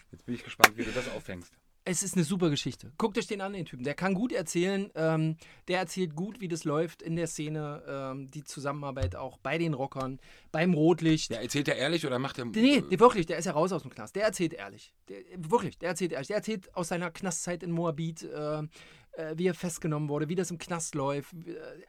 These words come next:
Speaker 2: er ist wirklich gut. Nur mal so als Einschub. Kann man ja mal machen.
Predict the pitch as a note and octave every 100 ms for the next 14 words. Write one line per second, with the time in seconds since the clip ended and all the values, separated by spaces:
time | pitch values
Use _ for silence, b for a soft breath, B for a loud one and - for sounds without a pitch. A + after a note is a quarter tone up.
0 | - G3+ A3 - G3 D#3+ - A#2+ B B
1 | B - - - F3 F3 C#3 B2+ A#2 A#2
2 | A#2 - - - _ F#3 G#3 A3 D#3+ D3
3 | -